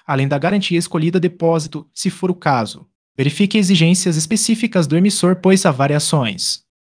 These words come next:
Emissão de documentos digital é comum, com envio rápido pelo app. Respeite prazos para não atrasar a análise e garanta que os dados coincidam com os documentos oficiais.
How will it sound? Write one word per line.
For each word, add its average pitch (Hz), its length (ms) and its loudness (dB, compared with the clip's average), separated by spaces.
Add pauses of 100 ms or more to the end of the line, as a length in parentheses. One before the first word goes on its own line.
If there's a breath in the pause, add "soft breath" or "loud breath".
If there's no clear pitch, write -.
(120)
Emissão 127 300 -4
de 143 100 -2
documentos 156 580 -2
digital 175 480 0
é 175 60 2
comum, 156 380 -4 (160)
com 170 180 -2
envio 180 280 2
rápido 139 380 -2
pelo 143 280 -2
app. 110 240 -2 (440)
Respeite 180 460 0
prazos 175 480 0
para 151 220 -2
não 190 160 0
atrasar 175 420 0
a 156 60 0
análise 160 560 0
e 190 80 -2
garanta 180 440 2
que 190 140 -2
os 175 120 0
dados 156 380 2
coincidam 208 560 -2
com 202 160 -2
os 190 120 0
documentos 190 560 0
oficiais. 147 920 -4